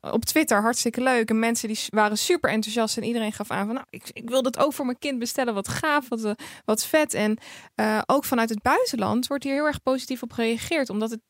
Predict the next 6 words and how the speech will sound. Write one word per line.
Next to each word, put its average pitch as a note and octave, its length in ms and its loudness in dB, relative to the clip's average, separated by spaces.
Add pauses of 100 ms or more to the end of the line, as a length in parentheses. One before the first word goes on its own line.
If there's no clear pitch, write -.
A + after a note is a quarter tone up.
(120)
toch - 300 0
hier A#3 240 0
op G#3+ 160 -4 (120)
scholen B3 680 2
wordt B3+ 220 -2
gedoseerd A3 680 0